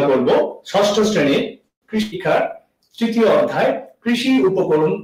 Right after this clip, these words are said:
সম্পর্কে। চলো দেখে নেই আজকের ক্লাসে আমরা কি কি শিখব। আজ আমরা শিখব গঠন, মাটির প্রকারভেদ এবং মাটির গুণাগুণ সম্পর্কে।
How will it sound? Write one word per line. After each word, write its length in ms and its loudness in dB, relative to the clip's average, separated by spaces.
সম্পর্কে। 460 -2
চলো 300 2
দেখে 200 2
নেই 180 2
আজকের 380 0
ক্লাসে 340 0
আমরা 260 0
কি 120 0
কি 160 0
শিখব। 240 -6
আজ 160 0
আমরা 220 0
শিখব 240 -2
গঠন, 380 -2
মাটির 340 -2
প্রকারভেদ 560 2
এবং 180 0
মাটির 320 -2
গুণাগুণ 360 2
সম্পর্কে। 440 -2